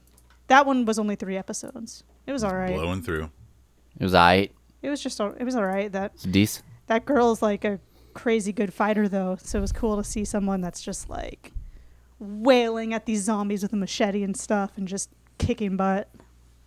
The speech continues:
Speaker 2: And taking names.
Speaker 1: I didn't see her take any names,
Speaker 3: No.
Speaker 1: but
Speaker 2: Zombie
Speaker 3: No, it's
Speaker 2: names.
Speaker 3: mental doc.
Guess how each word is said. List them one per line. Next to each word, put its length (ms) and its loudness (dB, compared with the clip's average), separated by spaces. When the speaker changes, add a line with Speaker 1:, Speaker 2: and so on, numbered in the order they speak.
Speaker 2:
And 240 -2
taking 320 -4
names. 480 -12
Speaker 1:
I 80 6
didn't 180 4
see 120 -4
her 80 -2
take 240 -8
any 140 -6
names, 360 0
Speaker 3:
No. 360 -2
Speaker 1:
but 80 -10
Speaker 2:
Zombie 340 -6
Speaker 3:
No, 120 2
it's 80 6
Speaker 2:
names. 40 4
Speaker 3:
mental 300 6
doc. 320 6